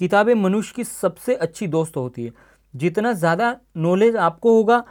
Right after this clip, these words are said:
उतना ज़्यादा आप अच्छी तरीके से किसी भी प्रॉब्लम को आसानी से डिफीट कर सकते हो। किताबें पढ़ने से आपका एनालिटिकल थिंकिंग स्किल बहुत स्ट्रॉन्ग हो जाता है,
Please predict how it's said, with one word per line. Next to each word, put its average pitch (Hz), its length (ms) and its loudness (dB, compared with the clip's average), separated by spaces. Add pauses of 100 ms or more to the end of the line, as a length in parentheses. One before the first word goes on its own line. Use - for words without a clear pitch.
(280)
उतना 208 340 0
ज़्यादा 175 340 2
आप 208 240 2
अच्छी 185 260 -4
तरीके 185 340 0
से 143 200 -8 (300)
किसी 208 300 -2
भी 247 160 -2
प्रॉब्लम 160 440 0
को 117 180 -8 (280)
आसानी 202 380 -2
से 233 140 -2
डिफीट 151 380 -4
कर 131 180 -2
सकते 127 300 -12
हो। 117 180 -10 (580)
किताबें 202 420 2
पढ़ने 247 280 0
से 262 140 -2
आपका - 420 0 (140)
एनालिटिकल 226 640 2
थिंकिंग 214 460 -4
स्किल 240 320 -6 (420)
बहुत 190 440 0
स्ट्रॉन्ग 170 320 -2
हो 131 100 0
जाता 123 260 -2
है, 110 200 -10